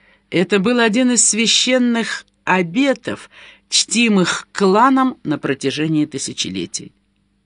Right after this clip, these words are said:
Именно поэтому мгновение спустя после отъезда Алисы Любаша услыхала лёгкий стук в дверь и, пребывая в рассеянности, вызванной примеркой нити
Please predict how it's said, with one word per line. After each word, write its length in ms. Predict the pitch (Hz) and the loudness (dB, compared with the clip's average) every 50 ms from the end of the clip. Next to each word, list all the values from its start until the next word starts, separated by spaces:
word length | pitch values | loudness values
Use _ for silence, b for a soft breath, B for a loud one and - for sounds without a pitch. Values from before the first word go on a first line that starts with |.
| _ _ _ b b b b b b b b b b b b b b _ | _ _ _ b b b b b b b b b b b b b b _
Именно 440 | 247 262 269 269 277 262 262 277 262 | 0 2 4 4 4 4 4 2 2
поэтому 720 | - 269 269 269 269 262 226 - - 147 143 131 127 - | 0 0 0 2 2 0 0 -2 -2 -4 -2 -4 -4 -2
мгновение 640 | - 165 165 170 190 208 214 214 254 277 262 247 233 214 | -2 0 0 2 2 0 0 0 0 0 0 0 0 0
спустя 640 | - - - - 202 196 - - - 247 247 226 | -2 -2 -2 -4 -4 -4 -4 -4 -2 -2 -2 -2
после 440 | 220 - 196 190 185 - 190 185 180 | -2 -2 -2 -2 -2 -2 -2 0 -2
отъезда 640 | 180 180 - 185 196 226 220 202 156 180 175 - - | -2 -2 -4 -2 0 0 0 0 0 -2 -4 -4 -2
Алисы 680 | - 170 170 185 190 240 262 233 - - - - - - b b b b b b b b b - | -4 -2 -2 -2 -2 -2 -2 -2 -2 -4 -4 -6 -12 -14 b b b b b b b b b -4
Любаша 640 | 170 180 220 208 180 220 247 254 247 - - 233 | -2 0 0 2 2 2 2 2 0 0 -2 -2
услыхала 800 | 233 214 - - 202 214 202 - 233 233 233 233 233 226 214 - - | -2 -2 -2 -2 -2 -2 -2 -2 -2 0 0 2 2 2 0 0 0
лёгкий 580 | 202 214 208 226 233 220 - - - 214 214 | 0 0 0 0 -2 -4 -6 -8 -4 -4 -2
стук 380 | 202 - - - - 226 226 196 | -2 -2 -4 -4 -4 -4 -4 -4
в 100 | 190 185 | -4 -4
дверь 480 | 165 196 208 196 208 196 139 - - B B B B B B B B B | -4 -2 -2 0 2 0 0 -2 -6 B B B B B B B B B
и, 120 | - - 196 | -2 -2 0
пребывая 720 | - 202 202 214 175 196 214 190 220 240 247 247 240 233 | 2 2 0 2 2 2 2 2 2 0 2 0 0 0
в 60 | 208 | 2
рассеянности, 1080 | 202 196 202 196 - - - 190 202 202 208 208 220 220 214 - - - 240 247 247 b b b b b b _ | 2 2 2 2 0 -2 0 2 2 2 2 2 -2 -2 -4 -6 -6 -6 -6 -6 -6 b b b b b b _
вызванной 920 | 156 156 175 185 175 151 160 160 165 170 165 156 156 151 147 147 143 - _ - | -4 0 2 2 2 0 0 2 2 4 4 4 4 4 2 2 0 -4 _ -8
примеркой 720 | - 165 170 170 165 165 160 156 147 135 - - 156 156 156 | -4 -2 2 2 4 4 4 4 2 -2 -4 -4 -2 0 2
нити 560 | 160 165 165 160 151 139 - - 131 123 117 | 2 2 4 2 2 0 -2 -4 -4 -4 -6